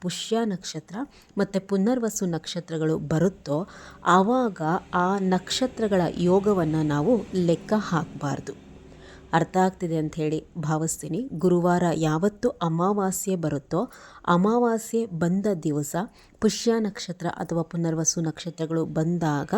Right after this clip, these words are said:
ನಾವು ಆ ನಕ್ಷತ್ರಗಳ ಯೋಗವನ್ನ ಲೆಕ್ಕ ಹಾಕ್ಲಿಕ್ಕೆ ಬರೋದಿಲ್ಲ. ಮತ್ತು ಯಾವುದೇ ವಿಶೇಷವಾದಂತಹ ಕಾರ್ಯಗಳನ್ನ ಆ ನಕ್ಷತ್ರಗಳ ಶುಭ ಯೋಗ ಇದೆ ಅಂತ ಹೇಳಿ ಅವತ್ತಿನ ದಿವಸ ಮಾಡ್ಲಿಕ್ಕೆ ಹೋಗ್ಬಾರ್ದು.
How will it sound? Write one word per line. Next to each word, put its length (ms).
ನಾವು 480
ಆ 180
ನಕ್ಷತ್ರಗಳ 800
ಯೋಗವನ್ನ 720
ಲೆಕ್ಕ 360
ಹಾಕ್ಲಿಕ್ಕೆ 760
ಬರೋದಿಲ್ಲ. 480
ಮತ್ತು 200
ಯಾವುದೇ 800
ವಿಶೇಷವಾದಂತಹ 1080
ಕಾರ್ಯಗಳನ್ನ 680
ಆ 160
ನಕ್ಷತ್ರಗಳ 680
ಶುಭ 360
ಯೋಗ 280
ಇದೆ 220
ಅಂತ 200
ಹೇಳಿ 320
ಅವತ್ತಿನ 460
ದಿವಸ 240
ಮಾಡ್ಲಿಕ್ಕೆ 520
ಹೋಗ್ಬಾರ್ದು. 840